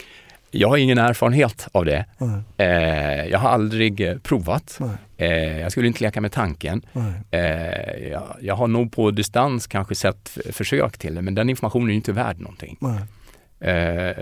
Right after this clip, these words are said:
Speaker 1: för det är ju en sak att någon lämnar information. Det, det är ju väldigt lätt att bli förblindad att,
Speaker 2: Någon
Speaker 1: att,
Speaker 2: bara
Speaker 1: eh,
Speaker 2: säger något.
Speaker 1: ja, och
Speaker 2: Mm.
Speaker 1: blodet pumpar igång.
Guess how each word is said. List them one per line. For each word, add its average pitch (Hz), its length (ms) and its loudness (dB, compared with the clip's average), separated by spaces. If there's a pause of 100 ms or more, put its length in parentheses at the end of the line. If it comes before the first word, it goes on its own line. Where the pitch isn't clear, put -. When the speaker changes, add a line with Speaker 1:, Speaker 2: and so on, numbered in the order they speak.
(720)
Speaker 1:
för - 120 -2
det 110 80 4
är - 20 4
ju 110 200 4
en 127 320 2
sak 104 500 0
att - 440 -4
någon 104 600 0
lämnar 92 560 -2
information. 104 880 0 (1500)
Det, 117 200 4
det 123 100 2
är 120 40 4
ju 120 60 4
väldigt 120 280 2
lätt 131 180 2
att 113 60 2
bli 104 100 2
förblindad 101 880 0
att, - 560 -8 (440)
Speaker 2:
Någon 156 200 4
Speaker 1:
att, 151 80 4
Speaker 2:
bara 151 120 4
Speaker 1:
eh, 120 60 6
Speaker 2:
säger 104 360 6
något. 123 340 -8
Speaker 1:
ja, 101 260 2 (380)
och 107 180 6
Speaker 2:
Mm. 104 180 -6 (600)
Speaker 1:
blodet 110 680 4
pumpar 98 360 2
igång. 98 480 2